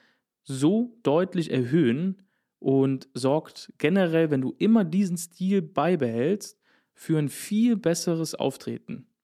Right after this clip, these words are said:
Und ja, man merkt, dass du dein T-Shirt oder dein Pullover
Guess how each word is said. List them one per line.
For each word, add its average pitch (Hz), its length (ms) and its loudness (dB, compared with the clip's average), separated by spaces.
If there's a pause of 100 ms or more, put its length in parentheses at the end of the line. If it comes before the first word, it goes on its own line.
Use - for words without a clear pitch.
(160)
Und 135 200 0
ja, 127 280 2
man 151 240 2
merkt, 131 720 2
dass 139 180 0
du 143 120 -6
dein 135 240 0
T-Shirt 151 640 0
oder 139 200 2
dein 131 260 0
Pullover 139 800 2